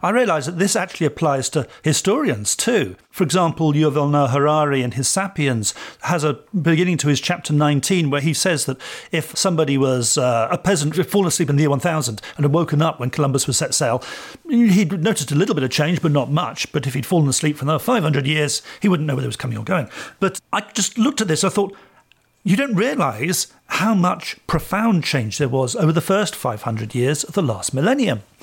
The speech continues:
And the more I started picking up on this with other writers, general historians seem to underplay this too.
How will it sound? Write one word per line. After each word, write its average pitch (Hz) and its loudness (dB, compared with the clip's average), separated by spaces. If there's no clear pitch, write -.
And 220 0
the 247 4
more 277 2
I 277 2
started 196 0
picking 170 0
up 190 0
on 156 2
this 120 -2
with 143 0
other 214 -2
writers, 127 -2
general 233 2
historians 143 0
seem 175 0
to - -2
underplay 156 0
this 170 -2
too. 196 -2